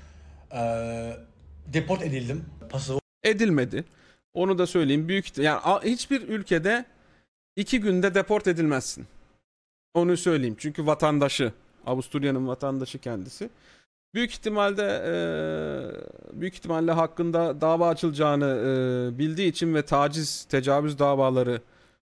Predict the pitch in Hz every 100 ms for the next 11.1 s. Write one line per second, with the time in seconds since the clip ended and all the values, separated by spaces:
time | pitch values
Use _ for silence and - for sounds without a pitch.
0 | _ - 123 123 120 113 80 78 - _
1 | _ _ _ _ _ _ _ _ _ _
2 | 151 156 139 151 160 220 - 160 139 135
3 | 135 127 131 - 139 139 131 123 131 127
4 | 220 277 _ _ _ _ _ _ 254 226
5 | 190 165 214 202 202 220 208 156 - 190
6 | 294 233 214 - 143 135 165 160 156 151
7 | 160 143 113 127 147 160 160 180 170 175
8 | 170 156 165 180 160 - - 160 156 175
9 | 165 160 165 143 165 160 185 208 143 135
10 | 143 151 151 147 147 - 143 139 120 110